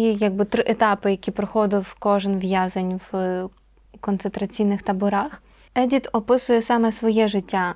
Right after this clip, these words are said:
саме те, як вона це все переживала, про її життя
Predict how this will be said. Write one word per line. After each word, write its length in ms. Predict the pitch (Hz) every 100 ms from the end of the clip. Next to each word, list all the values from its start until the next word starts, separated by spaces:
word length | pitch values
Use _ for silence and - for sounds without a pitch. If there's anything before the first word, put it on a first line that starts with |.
| -
саме 540 | - 226 226 220 202
те, 200 | - 226
як 320 | 220 220 -
вона 340 | 220 220 220 214
це 120 | 208
все 160 | -
переживала, 760 | 208 208 202 196 196 190 185 202 - - - - _
про 180 | 220 220
її 300 | 214 214 240
життя 540 | 233 226 226 214 -